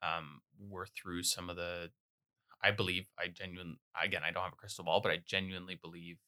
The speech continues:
um, we've gotten through it. I would argue we've gotten through it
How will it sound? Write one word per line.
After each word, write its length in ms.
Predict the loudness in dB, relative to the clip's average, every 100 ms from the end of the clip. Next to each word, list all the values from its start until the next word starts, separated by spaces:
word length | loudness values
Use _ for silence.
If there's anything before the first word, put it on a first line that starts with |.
| _
um, 320 | -6 -6 -6 -18 _ _ _ -8
we've 140 | -6
gotten 240 | 4 2 2 -8
through 160 | 2 4
it. 140 | 4
I 60 | 2
would 120 | 0
argue 460 | 0 0 -2 -2 -4 _ _ -8
we've 120 | 2
gotten 280 | 2 2 -8 -8
through 140 | -2
it 120 | -2